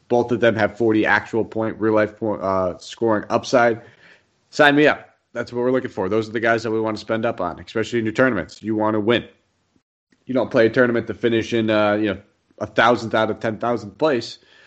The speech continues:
Uh, you, you're playing these G P Ps 'cause you wanna get in the top percentage, so you wanna go for these upside guys, and I like Harden's upside in this matchup. I like him on this slate, and I like Jokic's. It's that simple. Wouldn't mind Kyrie if you wanted to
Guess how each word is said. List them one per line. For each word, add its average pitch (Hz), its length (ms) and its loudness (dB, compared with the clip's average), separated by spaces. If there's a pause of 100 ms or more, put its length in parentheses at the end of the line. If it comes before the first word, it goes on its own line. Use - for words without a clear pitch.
(300)
Uh, 98 140 0
you, 104 240 0
you're 113 240 2
playing 139 320 2
these 135 180 4
G 131 200 4
P 135 180 2
Ps 151 300 2
'cause 113 160 -4
you 113 60 -4
wanna 117 140 -2
get 120 100 0
in 107 60 -6
the 113 80 -2
top 110 300 -2
percentage, 107 420 -6
so 107 80 -4
you 98 120 -2
wanna 104 140 0
go 104 100 2
for 104 80 -10
these 101 160 -6
upside 101 360 -2
guys, 104 340 2
and 95 100 -6
I 101 60 2
like 104 240 0
Harden's 104 360 0
upside 110 380 -2
in 110 100 -4
this 107 120 -6
matchup. 113 420 0
I 98 80 2
like 95 180 0
him 92 100 -4
on 95 140 0
this 104 180 -2
slate, 135 280 2 (400)
and 98 300 2
I 101 60 4
like 104 220 4
Jokic's. 139 360 2
It's - 160 -20 (240)
that 101 200 0
simple. 98 400 -2 (260)
Wouldn't 110 220 2
mind 107 220 2
Kyrie 117 340 2
if 131 140 -4
you 113 80 -4
wanted 104 340 -2
to 107 300 -6